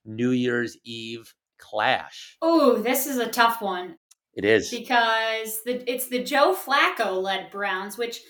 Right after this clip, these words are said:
Speaker 2: surprisingly, again, he did a phenomenal job coming in. But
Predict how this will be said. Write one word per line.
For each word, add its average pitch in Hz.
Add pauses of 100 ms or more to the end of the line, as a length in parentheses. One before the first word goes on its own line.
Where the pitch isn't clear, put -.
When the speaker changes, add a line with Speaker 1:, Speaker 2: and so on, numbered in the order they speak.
(260)
Speaker 2:
surprisingly, 285
again, 240
he 262
did 330
a 330
phenomenal 294
job 302
coming 269
in. 233
But 254